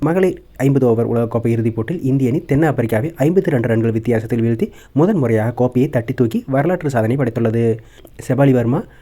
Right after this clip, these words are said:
எழுபத்தெட்டு பந்தில் எண்பத்தேழு ரன்கள் அடித்து அதிரடியாக ஆடியும், தீப்தி சர்மாவின் ஆல்ரவுண்டர் ஐம்பத்தெட்டு ரன்கள் மற்றும் ஐந்து விக்கெட்டுகள் வித்தியாசத்தில் செயல்திறனாலும் பெண்கள் கிரிக்கெட்டில்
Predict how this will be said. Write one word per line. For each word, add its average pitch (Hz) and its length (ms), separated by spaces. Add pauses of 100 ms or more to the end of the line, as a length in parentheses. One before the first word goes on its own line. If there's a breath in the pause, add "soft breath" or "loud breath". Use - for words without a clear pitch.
(120 soft breath)
எழுபத்தெட்டு 156 400
பந்தில் 120 320 (100)
எண்பத்தேழு 139 400
ரன்கள் 117 200
அடித்து 117 240
அதிரடியாக 139 380
ஆடியும், 117 280 (300 loud breath)
தீப்தி 226 280
சர்மாவின் 131 520
ஆல்ரவுண்டர் 123 500
ஐம்பத்தெட்டு 147 440
ரன்கள் 120 240
மற்றும் 131 300 (140)
ஐந்து 160 280
விக்கெட்டுகள் 113 340
வித்தியாசத்தில் 113 420
செயல்திறனாலும் 123 640 (300 loud breath)
பெண்கள் 208 300
கிரிக்கெட்டில் 120 380